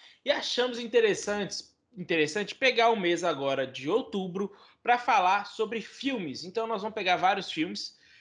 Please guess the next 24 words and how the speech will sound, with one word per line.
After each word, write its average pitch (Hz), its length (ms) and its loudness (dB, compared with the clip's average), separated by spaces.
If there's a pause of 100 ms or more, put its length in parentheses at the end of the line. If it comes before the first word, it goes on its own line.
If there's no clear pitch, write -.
(180)
é, 147 200 0
que 147 140 -10
estão 254 400 0
no 226 140 -2
momento 185 480 -2
ou 196 100 2
que 196 160 -10
já 156 220 2
passaram. 180 560 0
Alguns 156 280 -4
filmes 208 280 -8
são 160 180 -6
passados, 175 640 0
alguns 165 340 -6
filmes 185 240 -8
estão 185 460 -2
agora, 170 500 2 (220)
como 196 260 0
esse 180 240 0
que - 80 -10
nós 156 220 -2
vamos 151 220 -6
falar 156 440 2
hoje, 208 400 0